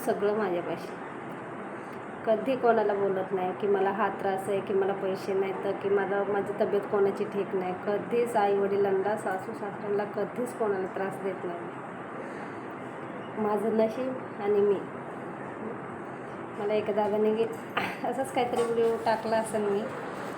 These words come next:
तर मला विचारलं होतं, तुम्ही असंच बोलला होतात पहिलं, तुम्ही पहिल्यांदा, तुम्ही सगळ्या गोष्टी सोशल मीडियावरती शेअर का करत नाही, तुम्ही थोडक्यातच बोलतात.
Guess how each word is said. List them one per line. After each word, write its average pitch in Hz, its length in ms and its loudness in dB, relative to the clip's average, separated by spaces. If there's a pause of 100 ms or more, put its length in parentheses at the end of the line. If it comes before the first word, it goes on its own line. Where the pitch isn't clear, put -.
(1080)
तर 220 120 0
मला 208 180 4
विचारलं 208 440 2
होतं, 202 340 -4 (600)
तुम्ही 220 200 2
असंच 226 300 2
बोलला 214 280 8
होतात 220 240 2 (140)
पहिलं, 208 200 2 (100)
तुम्ही 214 320 4 (120)
पहिल्यांदा, 202 440 4 (600)
तुम्ही 226 240 2
सगळ्या 220 380 4
गोष्टी 226 340 0
सोशल 214 360 0
मीडियावरती 208 600 4
शेअर 214 240 2
का 214 100 6 (120)
करत 190 280 0
नाही, 170 160 -4 (760)
तुम्ही 214 180 0 (100)
थोडक्यातच 214 520 0
बोलतात. 180 460 -2